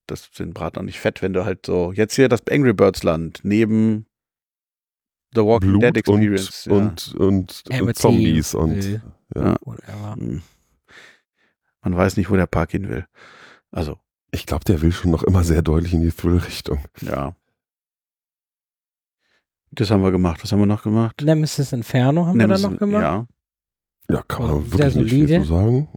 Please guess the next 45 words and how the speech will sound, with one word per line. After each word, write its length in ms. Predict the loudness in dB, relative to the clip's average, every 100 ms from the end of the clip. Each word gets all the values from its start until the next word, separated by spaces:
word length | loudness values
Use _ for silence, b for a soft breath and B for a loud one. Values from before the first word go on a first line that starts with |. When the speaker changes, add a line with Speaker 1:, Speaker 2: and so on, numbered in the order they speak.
| -4
Speaker 2:
außer 280 | 0 2 2
dass 140 | 2
letzte 340 | 0 0 0 2
Reihe 180 | 2
wie 60 | 2
immer 220 | 0 0
gut 260 | -2 -6 -2
war. 220 | -2 -2
Speaker 3:
Ja. 320 | -2 -4 -4 -12 _
Speaker 1:
Letzte 320 | -20 -14 -8
Reihe 220 | -6 -4 -4
fährt 240 | -6 -8
sich 180 | -8 -10
wirklich 220 | -10 -8
so 120 | -8
super. 260 | -6 0 0
Auch 120 | 2
da 220 | 2 2
wieder 140 | 2 0
in 80 |
den 80 | 0
Interlocking 520 | 0 2 2 4 2
Corkscrews. 680 | 2 2 0 -2 -2 -2 -2 -12 _ _ _
Keinen 240 | -6 -2 0
einzigen 560 | 0 -2 0 0 -2 -6
Schul-, 180 | -8 -10 -6
äh, 160 | -4 -4 -4 -8 -2
Schulter-, 320 | 2 0 -2 -12 -12
Speaker 2:
Nee, 60 |
Speaker 1:
Schulterbügelkontakt. 720 | -2 2 4 4 2 0 0
Speaker 2:
wirklich 60 | 2
die 60 | 2
ganze 200 | 0 -2
Fahrt 280 | 0 -2
über 260 | 0 2 4
war 140 | 4
ich, 180 | 2 0 _ _
ich 180 | -8 0
war 180 | 0 0
wirklich, 360 | -8 -4 -4 -6
ich 140 | -4 -2
war 100 | 0
hellauf 400 | 0 2 0 -4
begeistert, 440 | -4 -4 -2 -4
wie, 160 | -4